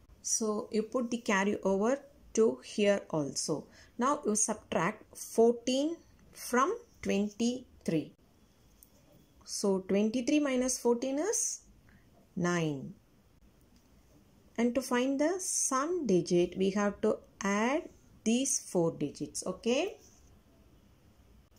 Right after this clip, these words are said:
Four plus four, eight. Eight plus two, ten. Ten plus five, fifteen. So five here and carry over one is here. And to find this digit,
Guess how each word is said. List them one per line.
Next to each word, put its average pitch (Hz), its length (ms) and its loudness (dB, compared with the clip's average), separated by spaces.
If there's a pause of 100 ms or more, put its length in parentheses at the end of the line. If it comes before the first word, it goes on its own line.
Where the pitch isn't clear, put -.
(1200)
Four 240 260 4
plus 247 320 0
four, 240 280 4
eight. 269 440 0
Eight 202 240 0
plus 220 240 4
two, 277 360 2 (420)
ten. 196 380 0 (300)
Ten 202 240 2
plus 226 260 0
five, 247 280 0 (360)
fifteen. 175 920 -2 (720)
So - 320 -4
five 240 480 0
here 196 460 -2
and 180 260 -4
carry 196 300 0
over 190 200 2
one 170 240 0
is 175 240 -2
here. 165 400 0 (420)
And 202 220 0
to 202 60 -2
find 240 540 0
this 240 240 6
digit, 226 500 -2